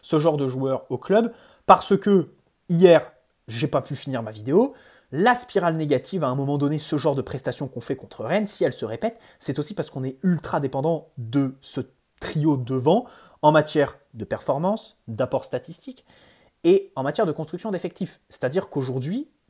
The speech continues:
tu recrutes un milieu de terrain, tu dois penser en fonction des trois devants. Parce qu'aujourd'hui, un milieu au P S G,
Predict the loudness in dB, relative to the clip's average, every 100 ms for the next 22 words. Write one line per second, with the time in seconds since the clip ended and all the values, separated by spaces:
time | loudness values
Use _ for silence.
0 | _ -2 2 2 0 -4 -4 -4 -4 -2
1 | -2 -4 -10 _ -10 0 6 6 6 4
2 | 4 4 2 2 -2 -2 0 2 4 4
3 | 0 -4 _ _ -10 -4 0 2 2 2
4 | 0 -2 0 -2 0 0 -2